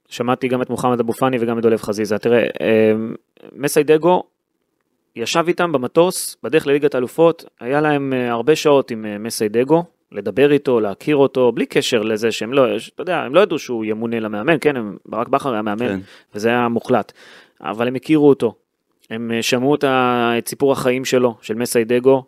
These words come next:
Speaker 1: שזה סיפור לא קל, אחד שנלחם כדי לאמן כדורגל, אחד שפרש בשלב מוקדם ולא הצליח בקריירה שלו ככדורגלן, ואחד שמאוד מאוד רוצה להצליח, ודולב חזיזה,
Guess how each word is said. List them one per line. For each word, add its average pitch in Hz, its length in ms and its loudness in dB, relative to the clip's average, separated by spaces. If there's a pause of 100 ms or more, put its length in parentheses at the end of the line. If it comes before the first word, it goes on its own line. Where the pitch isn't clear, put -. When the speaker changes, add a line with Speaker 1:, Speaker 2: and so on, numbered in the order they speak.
(160)
Speaker 1:
שזה 98 280 -12
סיפור 120 440 -2
לא 123 120 2
קל, 131 140 -2
אחד 117 160 -8
שנלחם 117 540 -4 (340)
כדי 127 420 2
לאמן 117 400 0
כדורגל, 117 720 2 (480)
אחד 113 200 -4
שפרש 117 360 -4
בשלב 117 320 0
מוקדם 117 340 -2
ולא 113 140 4
הצליח 120 280 2
בקריירה 117 400 -2
שלו 113 200 0
ככדורגלן, 113 640 -2 (300)
ואחד 127 180 -4
שמאוד 135 260 0
מאוד 139 140 0
רוצה 120 240 2
להצליח, 110 540 0
ודולב 127 340 2
חזיזה, 127 400 0